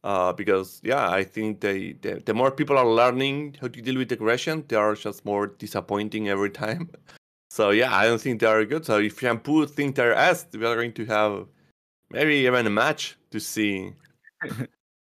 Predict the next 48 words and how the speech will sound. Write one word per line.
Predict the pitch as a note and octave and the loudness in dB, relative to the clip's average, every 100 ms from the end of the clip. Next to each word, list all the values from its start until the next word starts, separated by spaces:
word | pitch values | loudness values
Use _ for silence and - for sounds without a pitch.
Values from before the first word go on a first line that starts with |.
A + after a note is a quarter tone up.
| _ _ _ _ - | _ _ _ _ -6
Uh, | F#2 | -2
or | G2 A2+ | 2 2
a | |
few | G#2+ B2+ | 2 0
matches | A#2+ B2 A#2+ G2 | 2 2 2 0
to | - | -4
see. | G#2 G2+ | -6 -2
I, | E2 G#2 | 0 4
I | |
always | C3+ E3+ | 4 4
love | D#3 B2+ G#2+ | 4 2 2
to | G#2+ | 0
do | |
that. | G2 F#2 G#2+ | 2 2 2
People | D#3 F3 F#3 | 0 2 4
don't | D#3+ | 4
like | D3 C#3+ C#3 | 4 4 2
when | A#2+ A#2 | 2 2
I | A2 | 2
do | G#2+ | 0
that, | G2 G2 F#2+ | 2 2 2
when | G2 | 0
I | G2+ G2 | 0 -4
see, | - G#2 | -6 -2
"Okay, | B2+ C#3 | 0 2
let's, | A#2 A#2+ - | 2 2 -2
you, | D#2+ A2 G2+ _ _ _ - | -12 -10 -14 _ _ _ -4
come | C3+ A#2 | -2 2
play | C#3 B2+ | 2 2
me." | G2+ F#2 _ _ _ | 0 -8 _ _ _
People | C3 D#3+ | 0 0
feel | D#3+ D3+ | 2 2
like | C#3 B2+ | 2 0
I'm | A#2+ | -2
very | A2 B2 A2 | 2 0 0
com-, | A2+ - | -6 -10
too | B2+ | -8
confrontational, | B2 A2+ G#2+ A2 A2 G2 | -6 -6 -4 -4 -4 -6
but | F#2 G2 - | -6 -8 -6
yeah, | C3+ G3+ | -2 0
I | G3 | 0
think | C3+ A2 | -2 -2
that's, | B2 - _ _ _ _ _ _ - | -2 -4 _ _ _ _ _ _ -8
it's | C#3+ | 0
like, | F3+ F#3 - | 4 4 2
like | D#3 | 0
I | E3 | 0
said, | E3 E3 | 0 0